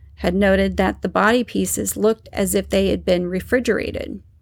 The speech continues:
While the police searched around, they discovered the remains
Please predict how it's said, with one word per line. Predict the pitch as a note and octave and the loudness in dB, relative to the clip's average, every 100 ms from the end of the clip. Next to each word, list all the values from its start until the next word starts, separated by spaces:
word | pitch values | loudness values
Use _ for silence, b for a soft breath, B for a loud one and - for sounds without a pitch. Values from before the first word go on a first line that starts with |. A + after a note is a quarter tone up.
| b b b b | b b b b
While | - G3+ F#3+ | 0 2 2
the | F#3+ | -2
police | - A3 A#3+ | 0 2 4
searched | - G3 F#3 - F#3+ | 2 2 0 -2 -2
around, | F#3 A#3 G3+ G3 G3 - | 2 4 4 2 -2 0
they | F#3+ | 0
discovered | F3+ G3+ - F#3+ F3+ F#3+ | 0 -2 0 0 0 -2
the | F#3+ | -2
remains | G3 F#3+ G3+ G#3 F#3 F#3+ | -2 0 2 2 2 0